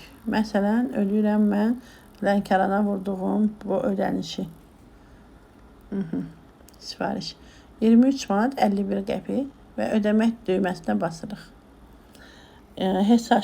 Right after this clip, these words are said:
şəxsi hesabın artırılması. Baxın, və bunu üzərinə bastıq və şəxsi hesabımda görünür ki, pul yoxdur, Azərbaycan manatı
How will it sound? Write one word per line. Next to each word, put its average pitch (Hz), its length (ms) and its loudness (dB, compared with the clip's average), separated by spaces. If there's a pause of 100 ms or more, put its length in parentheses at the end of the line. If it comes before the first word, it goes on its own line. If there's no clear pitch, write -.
şəxsi 247 480 2
hesabın 220 540 2
artırılması. 202 1040 -2
Baxın, 196 360 -6
və - 140 -4
bunu - 200 -6 (920)
üzərinə 180 580 -4
bastıq 220 640 -6 (560)
və 202 160 0 (1300)
şəxsi 214 320 -4
hesabımda 202 480 0
görünür 196 380 0
ki, - 140 -12 (120)
pul 190 220 -2
yoxdur, - 420 -4
Azərbaycan 233 720 0
manatı 226 560 0